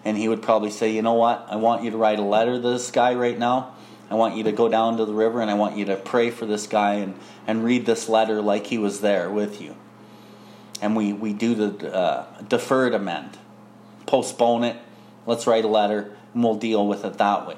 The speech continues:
Maybe in five years down the road, this guy changes. Maybe he comes into the program. Maybe you bump into him at a picnic and you can make the amend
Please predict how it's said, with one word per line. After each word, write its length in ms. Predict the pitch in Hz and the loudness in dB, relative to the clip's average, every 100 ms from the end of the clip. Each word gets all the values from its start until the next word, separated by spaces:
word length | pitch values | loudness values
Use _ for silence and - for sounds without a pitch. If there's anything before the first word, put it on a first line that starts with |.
| - - - - - - | -16 -20 -20 -20 -20 -12
Maybe 320 | 117 120 117 117 | -2 2 2 0
in 100 | 104 | 0
five 360 | 120 110 104 | 2 2 0
years 200 | 113 110 | -4 -2
down 260 | 113 107 107 | 0 2 0
the 80 | 107 | 0
road, 280 | 104 104 | 0 0
this 180 | 104 104 | -4 -4
guy 380 | - 104 98 95 - - - | 0 2 2 -2 -12 -20 -16
changes. 580 | - 110 110 - - - | -8 -4 -4 -6 -12 -8
Maybe 220 | 107 110 117 | -4 -2 -2
he 60 | |
comes 300 | 107 110 104 | -2 -4 -2
into 200 | 107 104 | -4 -4
the 40 | 95 | -6
program. 560 | - 101 107 95 - - - - | -2 0 0 -4 -10 -16 -16 -4
Maybe 280 | 110 110 | -2 0
you 100 | 110 | -2
bump 280 | 104 110 107 | 2 0 0
into 220 | 113 113 | -4 -2
him 100 | 107 | -2
at 100 | 104 | -2
a 40 | 98 | -2
picnic 500 | - 120 - 98 - | -2 -4 -4 -10 -6
and 100 | 104 | -6
you 60 | |
can 160 | 101 104 | -4 -2
make 220 | 107 107 | -2 -4
the 120 | 107 | -6
amend 400 | 101 104 110 98 | -4 -2 -2 -4